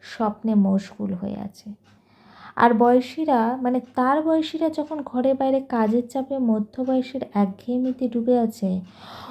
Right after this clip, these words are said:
অতনু তখন প্রথম যৌবনের ফুরফুরে মেজাজে ভেসে চলেছে। এখন ললিতার সাথে অতনুর দিনে দু তিনবার কথা হয়। ললিতা মাত্র দুপাশে, মানে দু মাসে অতনুর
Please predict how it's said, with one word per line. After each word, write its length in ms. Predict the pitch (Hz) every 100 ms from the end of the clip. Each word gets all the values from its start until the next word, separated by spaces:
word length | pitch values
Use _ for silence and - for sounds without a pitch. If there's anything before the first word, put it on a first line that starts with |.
| -
অতনু 420 | 226 220 254 277
তখন 340 | 277 269 285 269
প্রথম 540 | - 220 220 277 277
যৌবনের 600 | 269 262 254 262 262 269
ফুরফুরে 640 | - 247 214 214 247 247
মেজাজে 480 | 220 202 202 208 208 180
ভেসে 260 | 170 196
চলেছে। 520 | 180 190 196 202 - 202 - - _ _ _ _ _ _ - _ _ -
এখন 360 | 208 214 277
ললিতার 520 | 302 277 262 254 254 247
সাথে 320 | - 240 247
অতনুর 460 | 208 - 208 214 202 -
দিনে 340 | 196 202 233
দু 180 | 226 196
তিনবার 440 | 185 185 180 185 180
কথা 280 | 180 180 190
হয়। 240 | 175 202 - _ _ _ _ _ - - - -
ললিতা 440 | 240 254 269 285
মাত্র 420 | 269 247 233 - 233
দুপাশে, 760 | 220 208 220 220 269 277 311 - -
মানে 240 | 202 190
দু 260 | 180 220 240
মাসে 400 | 226 214 208 277
অতনুর 460 | 233 214 202 202